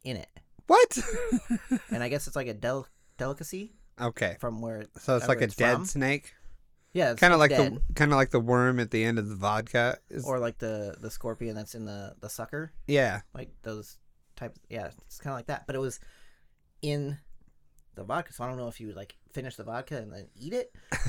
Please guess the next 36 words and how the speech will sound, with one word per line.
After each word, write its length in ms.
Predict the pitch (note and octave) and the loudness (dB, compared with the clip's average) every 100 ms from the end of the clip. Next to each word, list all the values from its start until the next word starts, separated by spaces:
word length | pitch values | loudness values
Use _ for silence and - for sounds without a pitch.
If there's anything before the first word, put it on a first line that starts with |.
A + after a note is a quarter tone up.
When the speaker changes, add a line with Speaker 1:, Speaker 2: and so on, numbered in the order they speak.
| - - | 0 -2
Speaker 1:
or 140 | B3+ | 0
if 340 | A#3 - A3+ - | -2 -2 -4 -2
you 140 | A3+ | -2
Speaker 2:
<laughs> 60 | A3 | -2
Speaker 1:
would 680 | A#3 - A3 - A3+ - - | -4 -4 -8 -6 -8 -8 -8
finish 680 | - C3+ C3 C3 - - - | -6 -4 -4 -6 -6 -6 -6
the 80 | A2+ | -4
vodka 360 | B2 C3 D3 | -4 -4 -4
and 460 | C3 B2 A2 G#2 G#2+ - - - - - - - - - - _ | -6 -6 -8 -10 -14 -14 -16 -16 -18 -18 -16 -16 -16 -20 -20 _
it's 120 | G#2 | -18
just 220 | - G2+ - | -16 -14 -12
kinda 220 | A#2+ G#2+ | -12 -10
like 300 | G2+ - - _ _ - _ - | -12 -14 -20 _ _ -20 _ -6
Speaker 2:
There's 220 | A2+ G#2+ | -2 -2
Speaker 1:
gives 60 | G#2+ | -2
Speaker 2:
a 40 | |
Speaker 1:
it 40 | - | -2
Speaker 2:
snake? 280 | A2+ A2 C3+ | 0 2 0
Speaker 1:
flavor. 140 | D#3 | -4
I, 200 | - D3 - | -8 -10 -10
I 140 | D#3+ | -8
don't, 140 | C3 - - | -8 -8 -8
I 80 | C#3 | -6
don't 160 | A2+ | -8
know. 180 | F2 C3 - - - | -8 -10 -10 -14 -6
Speaker 2:
That 140 | C3 | -6
sounds 240 | - D3 F#3 | 0 0 2
Speaker 1:
Obviously, 340 | G#3+ A#2 F#3 | 4 4 2
Speaker 2:
gross. 80 | E3+ | -2
Speaker 1:
they 60 | D#3+ | -4
couldn't 220 | E3 C#3+ | -4 -2
take 200 | C3+ B2+ | -4 -4
it, 180 | C3 - _ _ | -8 -10 _ _
so 380 | - B2 A#2+ - _ _ _ A2+ | -8 -6 -6 -10 _ _ _ -10
would 120 | A#2+ | -4
they, 340 | B2+ A2 A#2+ | -2 -4 -6